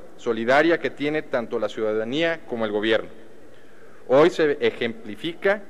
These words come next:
con una cultura de prevención oportuna, con acciones tales como suspensión de actividades escolares y cívicas, habilitación de refugios, atención médica y la movilización de personal para habilitar lo antes posible la energía eléctrica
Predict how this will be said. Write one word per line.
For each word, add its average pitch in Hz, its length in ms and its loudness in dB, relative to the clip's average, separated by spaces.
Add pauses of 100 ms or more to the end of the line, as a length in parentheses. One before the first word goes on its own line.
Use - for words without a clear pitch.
(200)
con 123 140 -2
una 156 160 2
cultura 139 420 0
de 160 80 8
prevención 123 560 0
oportuna, 147 580 -2 (440)
con 117 200 0
acciones 143 460 -2
tales 151 300 2
como 113 340 -2 (400)
suspensión 117 640 -2
de 143 60 4
actividades 123 480 2
escolares 143 760 2 (100)
y 110 100 -10
cívicas, 156 640 -2 (220)
habilitación 117 800 0
de 143 80 2
refugios, 147 600 0 (480)
atención 117 520 0
médica 147 580 2 (300)
y 123 100 -4
la 120 100 2
movilización 120 720 0
de 156 100 4
personal 135 600 0
para 135 180 4
habilitar 113 500 0
lo 135 180 2
antes 143 240 -2
posible 143 440 -2
la 131 120 0
energía 127 440 -2
eléctrica 139 600 0